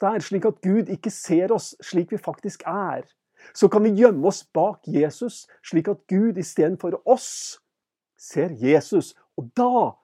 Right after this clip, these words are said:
slipper vi både straff og fordømmelse.» Hvorfor tror vi at Gud er slik?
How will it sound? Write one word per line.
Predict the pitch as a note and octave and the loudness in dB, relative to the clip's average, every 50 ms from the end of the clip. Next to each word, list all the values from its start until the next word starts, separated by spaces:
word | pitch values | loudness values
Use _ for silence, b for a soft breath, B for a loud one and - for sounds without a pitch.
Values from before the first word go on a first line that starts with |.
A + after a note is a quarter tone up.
| _ _ - | _ _ -20
slipper | - - - E3+ D#3+ - - F#3 | -10 -2 0 0 0 0 0 0
vi | F3 D#3 D#3+ | 0 2 2
både | D3 D3 E3+ | 0 0 -2
straff | - - - - - F#3 G#3 - - - - - - _ _ _ _ _ _ | -4 -8 -4 0 2 2 2 0 -6 -20 -20 -20 -20 _ _ _ _ _ _
og | - D#3 - | -6 -4 -2
fordømmelse.» | F#3+ D#3+ C3+ B2 A2 G#2 A2 - - - - D#3 - _ _ _ _ _ _ _ _ _ _ _ _ _ _ _ _ _ _ _ _ _ _ _ _ _ _ _ _ - | -2 0 0 0 -2 -2 -6 -12 -16 -18 -20 -20 -20 _ _ _ _ _ _ _ _ _ _ _ _ _ _ _ _ _ _ _ _ _ _ _ _ _ _ _ _ -14
Hvorfor | D3+ - - C4 D4 - | -12 -8 -6 -6 -6 -6
tror | - - - C#3+ D#3+ F#3 A3 A#3+ A#3+ D#3+ | -8 -8 -2 0 0 0 0 0 -2 -2
vi | C#3+ E3+ G#3 G3+ - | -2 -2 -2 -2 -4
at | D#3+ - _ | -6 -8 _
Gud | - D#3 D#3+ F#3+ F3+ D3 | -6 -6 -4 -4 -4 -6
er | C3+ C#3+ F3+ | -10 -12 -14
slik? | - - - D3+ F#3+ - - _ _ _ | -14 -12 -10 -10 -10 -10 -12 _ _ _